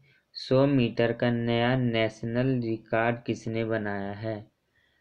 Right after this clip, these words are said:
तो इसका राइट आंसर है ऑप्शन नंबर सी, मणिकांत एच होबलीधर।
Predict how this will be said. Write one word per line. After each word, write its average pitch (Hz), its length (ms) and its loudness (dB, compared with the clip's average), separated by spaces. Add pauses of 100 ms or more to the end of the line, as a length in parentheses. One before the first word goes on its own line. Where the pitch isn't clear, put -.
(260)
तो - 80 -6
इसका 139 420 0
राइट 117 360 2
आंसर 110 540 -2
है 127 80 0
ऑप्शन 110 480 -2
नंबर 104 340 -2
सी, 131 360 -2 (400)
मणिकांत 120 680 0
एच 127 380 -2 (300)
होबलीधर। 123 1080 2